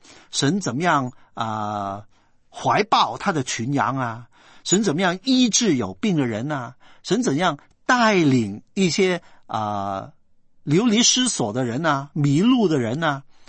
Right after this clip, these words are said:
神怎么样击打那些，啊，抵挡他的人啊，击打那，那些，啊，违抗耶和华命令的人啊，神怎么样去捆绑那些，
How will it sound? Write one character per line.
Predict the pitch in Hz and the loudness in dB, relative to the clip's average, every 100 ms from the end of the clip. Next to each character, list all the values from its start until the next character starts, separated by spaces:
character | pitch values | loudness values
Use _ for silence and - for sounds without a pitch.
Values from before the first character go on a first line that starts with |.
| - - - | -20 -20 -10
神 | - 202 | -2 0
怎 | 240 | 0
么 | 165 | 0
样 | 208 - | 0 -2
击 | - 285 277 | 2 4 4
打 | 165 98 135 | 2 -2 0
那 | 190 | 0
些， | 202 190 180 - _ - | 2 0 0 -8 _ -6
啊， | 123 120 113 113 107 107 - - _ _ | -2 0 0 -2 -2 -6 -10 -20 _ _
抵 | - 226 | 0 2
挡 | 240 110 | 2 0
他 | 185 185 | 0 2
的 | 120 | 0
人 | 110 139 | -2 -4
啊， | 123 131 _ _ - | -6 -10 _ _ -4
击 | - 277 | 2 4
打 | 277 113 | 2 0
那， | 175 170 - | 0 -2 -4
那 | 190 185 | -2 0
些， | - 190 180 - - | 2 0 0 -8 -6
啊， | 131 | -2
违 | 131 139 226 | 2 2 2
抗 | - 202 131 | 0 0 0
耶 | 208 | 0
和 | 202 | 0
华 | 196 123 143 | 0 0 4
命 | 262 190 | 4 4
令 | 165 | 2
的 | 143 120 | 0 0
人 | 117 156 | -2 -4
啊， | 131 - - - - | -6 -10 -20 -20 -4
神 | 202 254 | -2 0
怎 | 143 | 0
么 | 208 | 0
样 | 180 147 | 0 -2
去 | - 220 | -2 -2
捆 | - - 170 277 | -2 0 0 0
绑 | 190 107 127 | 0 0 2
那 | 185 | 2
些， | 135 185 175 | 2 0 -2